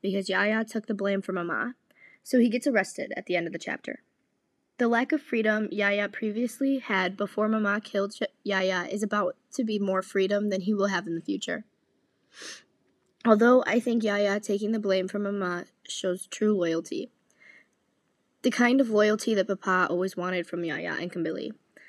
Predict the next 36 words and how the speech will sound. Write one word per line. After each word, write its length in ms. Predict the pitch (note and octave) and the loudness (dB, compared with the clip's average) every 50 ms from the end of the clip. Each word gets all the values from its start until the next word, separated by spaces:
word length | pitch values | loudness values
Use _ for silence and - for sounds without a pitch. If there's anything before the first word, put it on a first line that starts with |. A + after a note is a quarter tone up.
| - _ _ _ | -20 _ _ _
Although 520 | - - G3 G3+ A3 G#3+ G#3+ A3 A3+ A#3+ - _ | -2 0 2 6 6 6 6 6 4 0 -4 _
Yaya 360 | - G#3 G3+ G#3+ G#3+ A3 A3 | -2 0 2 2 2 2 2
and 100 | A3 A#3 | 2 2
Kambili 340 | A3 A#3+ G#3+ G3+ G3+ G3 G3 | 2 2 2 4 4 4 4
were 140 | G3+ G3+ | 2 2
never 240 | G3+ G3+ G3+ A3 A#3 | 2 0 2 2 2
abused 560 | A3 G3+ G3 G3 G3+ G#3+ G#3+ G#3+ A3+ G#3+ - - | 2 2 0 -2 -2 0 0 0 -2 -4 -4 -4
or 100 | - - | -4 -2
controlled 480 | - G3 F#3 - - G3 F3+ F#3 F#3 | -2 -4 -4 0 2 4 4 4 4
by 100 | - E3+ | 0 -4
Mama, 400 | F3+ F3 F3 D#3+ - D#3+ - G#3+ - _ _ _ _ _ - - _ _ _ - | -6 -4 -4 -4 -4 -6 -6 -10 -12 _ _ _ _ _ -20 -20 _ _ _ -2
Yaya 300 | F#3 F#3 F#3+ G3+ G3 G3 | 2 2 4 4 4 2
still 240 | G3+ - D4 D#4 - | 0 2 2 2 2
threw 200 | D#4+ - A3+ A3 | 4 4 4 4
himself 360 | G3 G#3+ G3+ - G3+ F#3 F#3 - | 4 2 0 0 0 -2 -2 -2
under 220 | - F3+ F#3 F#3+ | -2 0 0 0
the 80 | G#3 A3 | 0 0
bus, 320 | G3+ F#3+ F#3 F3+ - - - _ _ _ _ _ _ _ _ _ _ _ - | -2 -2 -2 -2 -6 -10 -16 _ _ _ _ _ _ _ _ _ _ _ -2
bus 180 | G3 G3+ G#3+ | -2 -2 -2
for 140 | - - G#3 | -2 -2 0
Mama 360 | G#3+ G#3 G#3 G3 F3 E3+ E3 | 2 2 2 2 2 0 0
without 420 | E3 F3 F#3+ - - F3+ - - - | -2 -4 -4 -2 -2 -2 -2 -2 -2
her 140 | - F3+ | -4 -4
controlling 500 | E3+ - - F3 - - E3 D#3 D3+ E3+ | -4 -4 -10 -12 -10 -8 -6 -6 -6 -8
him. 240 | F3 - G3+ G3 G3 - _ _ _ _ _ _ _ _ _ _ _ _ _ _ _ _ _ _ _ _ _ _ _ _ - - - - - _ | -10 -10 -12 -12 -12 -14 _ _ _ _ _ _ _ _ _ _ _ _ _ _ _ _ _ _ _ _ _ _ _ _ -20 -20 -20 -20 0 _
I 80 | A#3 A#3+ | 4 6
think 160 | A3 B3+ B3 | 8 6 6
that 100 | A#3 B3+ | 6 4
is 140 | C4 C4+ B3 | 4 4 4
a 60 | B3 | 4
very 400 | A3 F#3+ G3+ G3 F#3+ G3 G3 F#3 | 2 2 4 4 4 4 4 0
important 420 | F#3 F#3+ G3+ - F#3+ F#3+ F3+ D3+ D3+ | -2 -4 -2 -2 -2 -2 -2 -2 -4
aspect 420 | E3 F#3+ - - F#3+ F#3+ F#3 - | -6 -8 -8 -8 -8 -8 -8 -8
to 60 | - G3 | -10 -10
this 160 | F#3 F#3 - | -10 -8 -8
novel, 440 | F#3 E3+ - - - G3+ G#3 A3+ | -8 -10 -8 -6 -4 -4 -4 -4